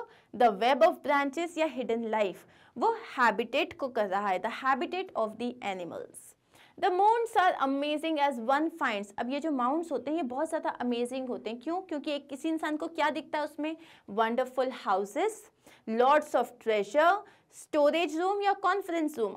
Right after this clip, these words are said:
Answer is wonderful houses inside them। Answer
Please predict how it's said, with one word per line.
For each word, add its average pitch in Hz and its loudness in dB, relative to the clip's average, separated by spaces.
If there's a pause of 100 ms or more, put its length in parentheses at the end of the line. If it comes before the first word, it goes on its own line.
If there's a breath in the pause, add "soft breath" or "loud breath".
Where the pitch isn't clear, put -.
(140)
Answer 240 -2 (100)
is 359 -6 (120)
wonderful 320 -2
houses 247 -2
inside 214 -4
them। 151 -6 (600 soft breath)
Answer 277 2